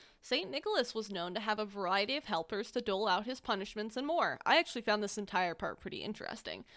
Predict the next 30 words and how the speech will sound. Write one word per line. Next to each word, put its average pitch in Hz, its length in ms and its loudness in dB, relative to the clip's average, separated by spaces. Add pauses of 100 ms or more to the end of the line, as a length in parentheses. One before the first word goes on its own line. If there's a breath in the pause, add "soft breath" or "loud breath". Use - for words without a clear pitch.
(260 loud breath)
They 240 100 6
are 262 120 10
often 277 360 8
referred 214 460 0
to 220 180 -2
as 196 180 2
the 202 300 -8
companions 226 840 0
of 196 180 -2
Saint - 300 -4
Nicholas, 190 540 -2
and 220 240 2 (320 loud breath)
there 262 100 4
seems 349 380 0
to 494 140 6
be 330 240 6
a 254 120 4
specific 226 640 -4
one 269 160 4
assigned 214 380 0
to - 120 0
every 196 360 0
area 196 340 2
of 196 120 0
the 185 100 -4
world, 165 440 -4
which 294 160 -8
is 302 140 -8
pretty 233 240 -2
crazy. 214 480 -2